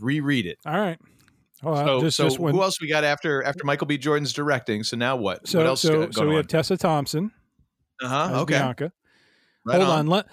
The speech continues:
Speaker 2: let me press the rewind button. All right. We have Tessa Thompson as Bianca. We have Felicia Rashad as Adonis's stepmother, who will give the stink
Speaker 1: Mm-hmm.
Speaker 2: eye to someone who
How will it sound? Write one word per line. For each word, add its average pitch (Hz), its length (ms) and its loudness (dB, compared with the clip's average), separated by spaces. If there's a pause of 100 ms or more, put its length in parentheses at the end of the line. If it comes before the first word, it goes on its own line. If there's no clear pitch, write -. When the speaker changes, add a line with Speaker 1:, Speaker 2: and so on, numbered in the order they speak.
Speaker 2:
let 196 60 0
me 220 80 0
press 214 200 2
the 170 80 0
rewind 151 360 2
button. 123 200 -4
All 170 1160 -2 (140)
right. 156 220 0 (400)
We 175 100 4
have 165 120 4
Tessa 214 240 2
Thompson 202 340 2
as 180 80 2
Bianca. 175 380 2
We 160 120 4
have 147 120 2
Felicia 196 380 -4
Rashad 175 600 2
as 147 440 0
Adonis's 156 640 -2
stepmother, 156 560 0
who 143 120 0
will 170 220 2
give 156 180 -2
the 139 60 -6
stink 139 320 0
Speaker 1:
Mm-hmm. 170 60 2
Speaker 2:
eye 147 140 0
to 135 60 -2
someone 143 360 -2
who 135 80 -4